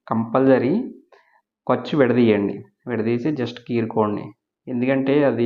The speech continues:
ఒక వన్ సైడ్ ఉండిపోవడం వల్ల దళసరి అయిపోతుంది, అలా వేయకూడదు ఎప్పుడు కూడా. చూడండి, అలాగే ఇప్పుడు మనం బాడీ తీసుకున్నాం, ఖర్చులు అడుగుకి జాయింట్ చేసినవి అడుక్కేసుకోవాలి. అలాగే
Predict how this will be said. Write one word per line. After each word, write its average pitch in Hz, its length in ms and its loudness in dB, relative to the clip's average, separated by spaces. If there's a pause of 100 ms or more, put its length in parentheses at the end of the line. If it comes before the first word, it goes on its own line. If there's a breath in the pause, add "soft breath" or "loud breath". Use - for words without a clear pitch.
(120)
ఒక - 180 -4
వన్ 117 200 2
సైడ్ 135 300 2
ఉండిపోవడం 123 400 0
వల్ల 120 220 2
దళసరి 113 360 0
అయిపోతుంది, 113 540 0 (560 soft breath)
అలా 120 180 0
వేయకూడదు 110 440 0
ఎప్పుడు 101 220 -6
కూడా. - 220 -8 (720)
చూడండి, 131 220 2
అలాగే 117 240 2
ఇప్పుడు 117 180 0
మనం 113 260 2
బాడీ 107 260 4
తీసుకున్నాం, 113 560 -2 (600 loud breath)
ఖర్చులు 131 440 0
అడుగుకి 117 480 0
జాయింట్ 120 320 0
చేసినవి 123 380 -2
అడుక్కేసుకోవాలి. 110 920 -2 (500 soft breath)
అలాగే 117 320 -2